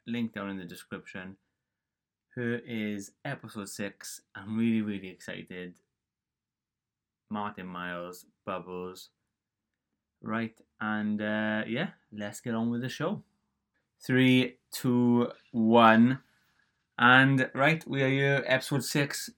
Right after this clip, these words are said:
Arvon Cart Show podcast with my partner in crime, partner in golf, Martin Miles. Bubbles, say hello.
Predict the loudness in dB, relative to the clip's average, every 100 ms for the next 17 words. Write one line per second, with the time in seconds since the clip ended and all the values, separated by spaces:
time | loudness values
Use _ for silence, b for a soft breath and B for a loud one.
0 | -2 2 4 2 0 0 0 0 -2 -2
1 | 2 4 2 0 -2 2 2 2 0 2
2 | 0 -4 -2 4 6 6 4 -2 -2 2
3 | 4 6 6 4 2 -2 2 2 4 4
4 | 4 2 2 4 4 4 4 2 2 4
5 | 6 4 4 4 4 4 0 -4 -20 -6
6 | 0 2 4 6 6 6 4 2 0 -2
7 | 2 2 2 0 -6 0 2 2 2 0
8 | -4